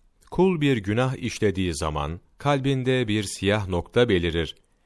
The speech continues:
Eğer gerçek bir tövbe ederse o nokta silinir. Yoksa ikinci bir günah işlerse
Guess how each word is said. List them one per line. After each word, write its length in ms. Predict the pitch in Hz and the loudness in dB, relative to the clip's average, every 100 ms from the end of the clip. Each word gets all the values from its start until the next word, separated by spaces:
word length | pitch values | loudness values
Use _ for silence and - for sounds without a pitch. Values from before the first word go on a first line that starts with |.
| _ _ | _ _
Eğer 300 | 113 120 123 | 0 2 2
gerçek 540 | 98 104 101 - 143 - | 2 2 2 -2 -4 -2
bir 160 | 120 | -2
tövbe 460 | - 107 98 92 92 | 0 0 2 2 2
ederse 500 | 90 98 90 - 92 | 2 0 0 -2 0
o 200 | - 156 | 0 0
nokta 320 | 135 - 131 | 0 0 -4
silinir. 640 | - - 87 82 78 - _ _ _ _ _ - | -2 -2 -2 -2 -4 -8 _ _ _ _ _ -2
Yoksa 360 | 117 - 127 | 0 0 -2
ikinci 520 | 113 117 127 104 110 143 | -2 -2 0 0 0 0
bir 120 | 135 | 0
günah 360 | 110 110 104 101 | 0 0 0 -2
işlerse 720 | 104 - 95 87 - 92 95 | -8 -4 0 0 0 -2 -2